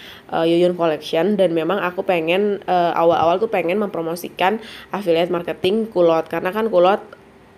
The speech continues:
harganya murah, masuk di kantong gitu ya, dan gede-gede gitu. Ini tuh oversize, oversize. Dari harga empat puluh lima ribu si kulot ini kita dapat empat ribu lima ratus ya.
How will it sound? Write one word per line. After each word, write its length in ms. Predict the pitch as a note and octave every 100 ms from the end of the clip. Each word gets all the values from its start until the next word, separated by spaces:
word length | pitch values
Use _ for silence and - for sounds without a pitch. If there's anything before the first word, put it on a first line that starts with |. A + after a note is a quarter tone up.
| - - -
harganya 560 | - - F#3 F3+ F3 F3+
murah, 400 | F3 E3+ D#3+ G#3
masuk 320 | F3+ G#3 F#3 F3
di 80 | E3
kantong 500 | E3+ E3 E3 F#3+ F#3+
gitu 220 | F3 D#3+
ya, 180 | F3 - - - -
dan 420 | E3+ G3 A#3+ C4 G#3
gede-gede 540 | F#3 F3 F3 F#3+ F3 E3+
gitu. 160 | E3 E3
Ini 160 | F#3
tuh 140 | G3 -
oversize, 480 | G3 F3+ F3+ F3 F3
oversize. 540 | E3 F3+ - D#3 - - - -
Dari 260 | F3 F#3+ G#3+
harga 400 | B3 G#3+ G3 -
empat 320 | G#3+ F#3 F3+
puluh 160 | F3+ G3
lima 220 | F3+ E3+
ribu 300 | E3 D#3+ A3
si 100 | -
kulot 320 | - E3 D#3+ -
ini 180 | E3+ G#3
kita 240 | F#3 G3
dapat 400 | F3 E3 F3+ -
empat 320 | F3+ E3+ E3+
ribu 320 | E3 D#3+ F3+ -
lima 420 | F3 F3 E3+ E3
ratus 460 | D#3 D#3 - - -
ya. 180 | E3